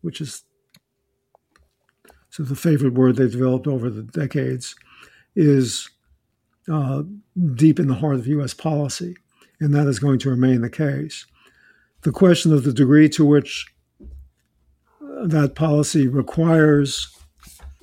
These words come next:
that the U S seek to hold back China,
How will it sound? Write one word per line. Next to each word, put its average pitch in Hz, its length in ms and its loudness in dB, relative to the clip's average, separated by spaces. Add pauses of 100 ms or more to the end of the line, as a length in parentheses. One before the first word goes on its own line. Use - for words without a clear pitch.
(140)
that 151 560 0 (800)
the 170 100 6
U 156 200 10
S 143 120 2
seek - 300 4
to 170 100 0
hold 156 540 2
back 165 360 2
China, 151 440 -6